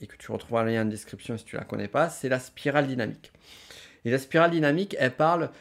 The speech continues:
des systèmes de valeurs, euh, métasystèmes. Et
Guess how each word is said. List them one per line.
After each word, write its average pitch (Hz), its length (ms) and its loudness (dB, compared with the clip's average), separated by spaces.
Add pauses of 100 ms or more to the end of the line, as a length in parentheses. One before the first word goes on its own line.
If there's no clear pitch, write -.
(160)
des 131 500 2
systèmes - 560 0
de 147 80 4
valeurs, 131 480 4 (480)
euh, 107 140 -6
métasystèmes. 131 800 -2 (640)
Et 131 440 4